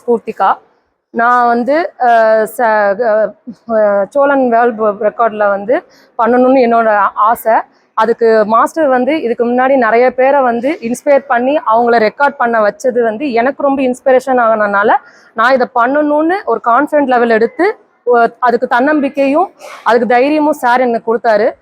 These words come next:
So அதுதான் இந்த இடத்துல என்னை நிக்க வச்சிருக்கு. அது மட்டும் இல்லாம, ஆ, இந்த சோழன் வேர்ல்ட் ரெக்கார்ட் ஃப-, ஃபவுண்டே-, இதை பண்-, இதை ப-, ப-, கொடுத்தவங்களுக்கு ரொம்ப நன்றி. ஆ, இதுக்கு சப்போர்ட் பண்ண என் ஃபேமிலி மெம்பர்ஸ்க்கும் என்னோட friends and ஃபேமிலிக்கும்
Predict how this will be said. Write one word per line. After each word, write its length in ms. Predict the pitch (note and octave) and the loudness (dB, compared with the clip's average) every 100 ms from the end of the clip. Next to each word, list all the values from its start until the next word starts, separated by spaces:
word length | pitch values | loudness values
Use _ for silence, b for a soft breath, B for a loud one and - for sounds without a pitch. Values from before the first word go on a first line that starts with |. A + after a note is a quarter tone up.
| _ _ | _ _
So 260 | - B3 A#3 | -2 2 2
அதுதான் 360 | A3+ C4 D4 | 2 2 2
இந்த 180 | C#4 A#3+ | 2 0
இடத்துல 160 | - C4+ | 0 -2
என்னை 300 | A#3+ A3+ A3 | -2 -4 -4
நிக்க 40 | |
வச்சிருக்கு. 460 | C4 A#3 A3+ A3 C4 | -2 -4 -6 -6 -4
அது 340 | E4 - A3 | -2 0 0
மட்டும் 280 | B3+ B3 C#4+ | 0 0 0
இல்லாம, 480 | C4 B3 A#3+ C#4 F#4+ - B B B A3+ | 0 0 0 0 -2 -6 B B B 0
ஆ, 240 | A#3 A3+ | 2 2
இந்த 260 | A3+ A#3 A3+ | 2 -2 -2
சோழன் 340 | C#4 D4 D#4 | 0 2 0
வேர்ல்ட் 280 | C4+ C4+ C4+ | 0 0 0
ரெக்கார்ட் 280 | B3+ A#3+ A3+ A#3+ | -2 -2 -2 0
ஃப-, 260 | A3 G#3+ G3+ | 0 0 0
ஃபவுண்டே-, 520 | A#3 B3+ B3+ A#3 A3+ | -2 0 0 2 0
இதை 120 | A3+ - | 0 -2
பண்-, 260 | A3+ A#3+ | -4 -4
இதை 120 | A#3 A#3 | -4 -2
ப-, 220 | A3 G#3+ - | 0 0 0
ப-, 340 | A3 G#3+ G#3+ _ _ _ - | 0 0 -2 _ _ _ -6
கொடுத்தவங்களுக்கு 600 | B3+ C4+ B3+ A3+ B3 E4+ | -4 0 0 0 -2 -2
ரொம்ப 240 | G#3 A3+ A#3+ | -2 -2 0
நன்றி. 540 | G#3 A3 A#3+ A#3 F4 - B B B | 0 -2 -4 -4 -6 -10 B B B
ஆ, 300 | A#3 B3 A#3+ | 0 2 2
இதுக்கு 360 | A#3 A#3 B3+ A#3+ | 0 -2 -4 -4
சப்போர்ட் 260 | - D#4 - | 0 0 0
பண்ண 300 | C#4+ C#4 D#4+ | -2 -2 -2
என் 140 | B3 - | -2 -2
ஃபேமிலி 420 | A3 B3+ C#4+ C4 | 0 0 0 -2
மெம்பர்ஸ்க்கும் 500 | A#3 A3+ - C#4+ F4+ - | -4 -6 -4 -2 -2 -4
என்னோட 580 | A#3 A#3 A3+ G#3+ G#3 G3+ G3+ - C4 | -4 0 2 2 2 0 -2 -6 -2
friends 240 | B3+ C4+ | 0 0
and 140 | C4+ B3 | -4 -2
ஃபேமிலிக்கும் 540 | A#3 A#3 A3+ - | -2 -2 -4 -2